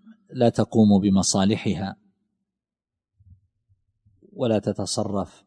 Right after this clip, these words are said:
بشؤونها تصرف الإنسان، فالإنسان هو الذي يدير ذلك كله، الله عز وجل أخضع له هذه الأمور، وجعله بهذه الصورة من الحسن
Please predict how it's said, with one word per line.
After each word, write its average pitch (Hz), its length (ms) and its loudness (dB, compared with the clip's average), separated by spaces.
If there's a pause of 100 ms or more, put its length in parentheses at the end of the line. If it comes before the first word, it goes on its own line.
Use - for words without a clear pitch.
بشؤونها 104 1400 -4
تصرف 104 540 -6
الإنسان، 98 600 -6 (120)
فالإنسان 113 420 -10
هو 147 120 -2
الذي 110 260 -4
يدير 113 520 -4 (640)
ذلك 110 420 -2
كله، 101 460 -2 (1120)
الله 117 160 0
عز 104 220 -2
وجل 98 300 -2
أخضع 101 420 -4
له 98 380 -6 (760)
هذه 104 320 0
الأمور، 92 420 -4 (1600)
وجعله 117 480 4
بهذه 98 320 -4
الصورة 98 440 -6
من 90 120 -6
الحسن 101 500 -4